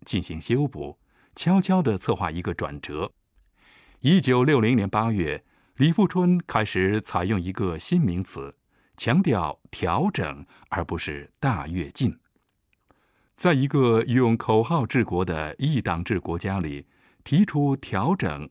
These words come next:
在半年以前是无法想象的。周恩来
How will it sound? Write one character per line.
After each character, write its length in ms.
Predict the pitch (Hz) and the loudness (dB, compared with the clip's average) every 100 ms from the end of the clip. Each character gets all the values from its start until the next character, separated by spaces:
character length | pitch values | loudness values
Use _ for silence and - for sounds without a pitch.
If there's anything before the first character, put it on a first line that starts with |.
| - | -14
在 320 | - 90 78 78 | -4 -2 -2 -4
半 220 | - 135 | -2 0
年 160 | 104 | 2
以 140 | 110 82 | 0 -2
前 420 | - 82 80 117 - - | -6 -6 -2 -2 -2 -16
是 400 | - 85 71 71 - | -8 -4 -4 -8 -4
无 200 | 95 131 | -4 -4
法 240 | 143 87 | -2 -4
想 260 | - 73 73 | -2 -8 -4
象 220 | 90 76 | -6 -4
的。 200 | 78 76 _ _ _ _ _ _ _ _ | -8 -10 _ _ _ _ _ _ _ _
周 140 | - 170 | 2 4
恩 180 | 202 196 | 6 4
来 420 | 107 78 82 | 4 0 -2